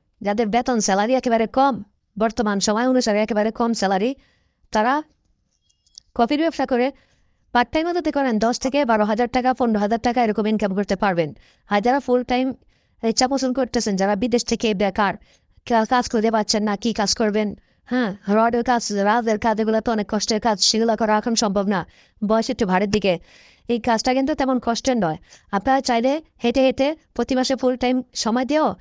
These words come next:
সর্বনিম্ন যদি ইনকাম করেন বিশ হাজার টাকা, আর সর্বোচ্চ ইনকাম করতে পারলে সময় দিলে আপনার লোকেশন অনুসারে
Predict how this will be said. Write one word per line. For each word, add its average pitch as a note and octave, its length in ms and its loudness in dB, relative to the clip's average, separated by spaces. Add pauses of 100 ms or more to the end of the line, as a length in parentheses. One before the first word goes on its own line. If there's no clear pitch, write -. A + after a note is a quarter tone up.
(360)
সর্বনিম্ন D4 560 2
যদি C4 200 0
ইনকাম A#3+ 260 0
করেন B3 180 0
বিশ A#3 200 -2
হাজার F#3+ 240 0
টাকা, F#3 200 0
আর D3+ 120 0
সর্বোচ্চ A#3 400 0
ইনকাম C4 280 0
করতে A#3+ 280 -2
পারলে B3 420 -2
সময় G#3 360 -2
দিলে A#3+ 260 2
আপনার A3+ 220 -2
লোকেশন A3+ 360 -2
অনুসারে B3 320 0